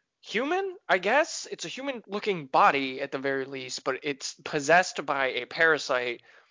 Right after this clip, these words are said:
that gives him the ability to sort of have somewhat similar abilities to Aquaman,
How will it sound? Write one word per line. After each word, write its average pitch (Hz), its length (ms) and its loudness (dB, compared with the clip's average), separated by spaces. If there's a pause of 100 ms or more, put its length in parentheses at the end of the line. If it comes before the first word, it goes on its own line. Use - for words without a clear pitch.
(160)
that 127 220 -2
gives 151 220 -2
him 151 160 -8
the 131 180 -6
ability 123 540 0
to 120 240 -12
sort 131 200 -2
of 117 120 -4
have 117 180 0
somewhat 214 640 2
similar 175 440 -2
abilities 160 580 -4
to 123 60 0
Aquaman, 139 600 0